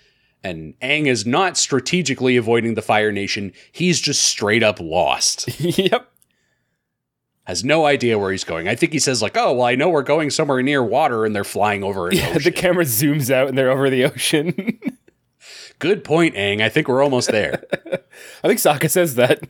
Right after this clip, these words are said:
Speaker 1: Yeah, pretty much. <laughs> He's, uh, yeah, maybe not, like, the master strategist that
Speaker 2: <laughs>
Speaker 1: Zuko has made him out to be. He's just a confused child.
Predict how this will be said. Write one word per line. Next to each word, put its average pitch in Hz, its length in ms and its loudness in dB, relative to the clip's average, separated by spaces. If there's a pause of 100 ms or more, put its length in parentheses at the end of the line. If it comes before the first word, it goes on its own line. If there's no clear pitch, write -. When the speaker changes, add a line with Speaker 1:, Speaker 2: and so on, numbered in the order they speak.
(640)
Speaker 1:
Yeah, 101 220 2 (220)
pretty 117 180 2
much. - 240 0
<laughs> 262 80 4 (1900)
He's, 165 360 2
uh, 156 340 2
yeah, 98 260 2
maybe 127 240 0
not, 123 300 0
like, 110 160 -4
the 104 80 -6
master 95 440 -2
strategist 90 800 -2
that - 580 -2
Speaker 2:
<laughs> - 0 - (220)
Speaker 1:
Zuko 107 480 -2
has 87 200 -6
made 87 180 -2
him 85 100 -6
out 85 160 -4
to - 60 -10
be. 85 220 -8
He's 90 200 -6
just - 280 -4
a 82 240 0
confused 156 680 -6
child. 143 640 -2